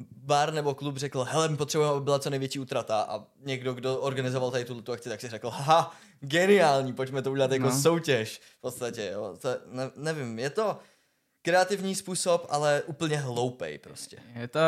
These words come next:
Speaker 2: mně se to fakt nelíbí, protože už celkově, když vidíš třeba ty plakáty na těch akcích, tak tam ani víceméně nezmíní toho D J, kdo tam hraje,
Speaker 1: Hmm.
Speaker 2: mm, neoznačí, jo.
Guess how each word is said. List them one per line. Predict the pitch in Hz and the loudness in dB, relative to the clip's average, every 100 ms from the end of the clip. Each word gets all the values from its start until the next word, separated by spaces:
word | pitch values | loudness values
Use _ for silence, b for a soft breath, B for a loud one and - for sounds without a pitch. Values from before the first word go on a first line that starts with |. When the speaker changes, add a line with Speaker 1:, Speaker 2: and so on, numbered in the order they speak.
| 160 160 151 127 | 4 2 -2 -6
Speaker 2:
mně | 107 123 135 | -6 -6 -4
se | 147 | -4
to | 151 | -4
fakt | 147 156 | -2 0
nelíbí, | 143 117 120 123 131 | 0 0 0 0 -2
protože | 117 - 123 127 | -4 -10 -8 -4
už | 127 127 | -4 -4
celkově, | - 110 110 110 127 123 123 - | -8 -12 -10 -4 -2 -2 -4 -8
když | 120 120 | -8 -6
vidíš | 113 117 123 - | -6 -6 -6 -8
třeba | - 113 | -8 -6
ty | 120 | -4
plakáty | 139 - - 101 90 - 120 | -8 -8 -12 -6 -6 -6 -8
na | 110 | -8
těch | 110 - | -10 -12
akcích, | 110 - 131 127 240 B | -14 -8 -6 -6 -8 B
tak | - 123 | -8 0
tam | 131 127 | 2 2
ani | 131 135 131 - - | 4 6 4 0 -4
víceméně | 127 127 127 127 127 131 | -4 -2 0 2 4 4
nezmíní | 123 120 131 131 135 | 2 2 2 4 2
toho | 131 139 135 | 2 0 0
D | 113 107 131 | -2 -8 -6
J, | 117 | -6
kdo | 113 | -6
tam | 113 113 | -4 -4
hraje, | 120 110 113 113 - _ - _ - | -2 -2 -4 -6 -10 _ -20 _ -10
Speaker 1:
Hmm. | 131 135 | -6 -4
Speaker 2:
mm, | 139 78 104 | -4 -6 -2
neoznačí, | 123 135 139 139 120 120 - 120 139 _ - | 0 0 2 2 0 -4 -6 -6 -6 _ -8
jo. | 113 110 | -8 -8